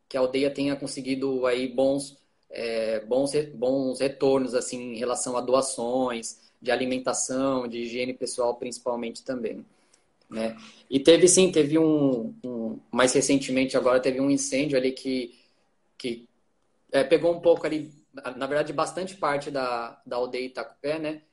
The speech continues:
Foi um incêndio que, de grandes proporções, que, é, durou o domingo inteiro, foi no domingo retrasado, né? Durou o domingo inteiro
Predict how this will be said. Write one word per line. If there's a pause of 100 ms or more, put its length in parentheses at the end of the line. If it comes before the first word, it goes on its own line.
(400)
Foi
um
incêndio
que,
de
grandes
proporções,
que, (540)
é,
durou
o
domingo
inteiro,
foi
no
domingo
retrasado,
né?
Durou
o
domingo
inteiro